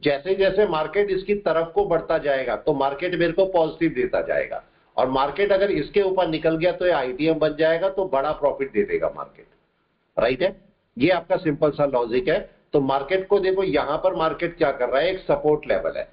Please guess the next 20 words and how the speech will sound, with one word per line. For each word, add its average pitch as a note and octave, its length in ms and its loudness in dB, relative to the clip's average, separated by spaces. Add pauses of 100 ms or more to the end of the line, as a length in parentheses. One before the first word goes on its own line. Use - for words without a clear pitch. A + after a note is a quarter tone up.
(280)
और D3 200 0
आपको C#3 340 0
अगर G#3 160 2 (120)
थोड़ा A3+ 240 2
सा A#3 160 0
ध्यान C#3+ 340 -2
से F#3 140 -2
देखोगे D#3 460 0 (960)
तो F#3+ 140 4
क्या F3+ 320 -2
market F3+ 560 -2
ने G#3 80 4 (120)
अपना E3 360 0 (220)
एक F3+ 220 0
sideways D#3 580 0
market F3+ 360 0
develop F3 400 0
कर D#3 100 2
रखा - 400 -8
है? - 60 -18